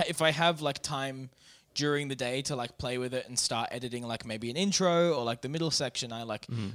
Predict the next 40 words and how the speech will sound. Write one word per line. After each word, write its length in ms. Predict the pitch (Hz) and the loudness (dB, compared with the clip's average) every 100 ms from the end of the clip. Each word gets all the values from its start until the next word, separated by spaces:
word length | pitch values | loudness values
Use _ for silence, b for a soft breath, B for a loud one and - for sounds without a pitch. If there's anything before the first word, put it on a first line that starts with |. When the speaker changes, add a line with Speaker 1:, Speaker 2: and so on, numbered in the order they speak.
| 113 | 0
Speaker 1:
will 120 | 143 | 2
jump 260 | 135 123 | 2 0
in 100 | 131 | -2
and 100 | 127 | -4
give 140 | 123 117 | -4 -4
that 120 | 117 | -2
a 60 | 113 | 0
shot. 400 | - 170 - b b b b _ | 4 4 4 b b b b _
Um, 420 | 135 127 120 117 - - | -4 -2 -2 -6 -14 -2
but 200 | 131 - | 0 0
at 120 | 131 | -2
the 120 | 131 | -2
end 160 | 135 170 | 0 0
of 60 | |
the 80 | 160 | 0
day, 320 | 139 127 123 | 0 2 2
like, 280 | 123 113 - - | 0 -2 -4 -8
once 340 | 131 135 143 | -2 0 2
I've 120 | 139 | 0
finished 320 | - 135 123 | -2 -4 -4
all 140 | 104 131 | -4 -4
the 120 | 131 | -2
stuff 260 | - 131 123 | -2 -2 -4
I 60 | |
need 140 | 113 107 | -8 -8
to 60 | |
get 160 | 110 90 | -10 -4
done, 320 | 139 180 202 - B B B B | 0 2 0 -6 B B B B
I 80 | 127 | -4
give 120 | 139 | -2
myself 320 | 131 131 139 | -2 -2 -2
an 80 | 127 | -4
hour 200 | 117 131 | -4 -4
and 80 | 131 | -4
a 60 | 117 | -4
half 240 | 120 110 | -6 -6
to 120 | - | -8
edit 240 | 113 113 - _ | -8 -10 -12 _
the 80 | 123 | -10
vlog. 420 | 123 123 131 135 | -4 0 0 -4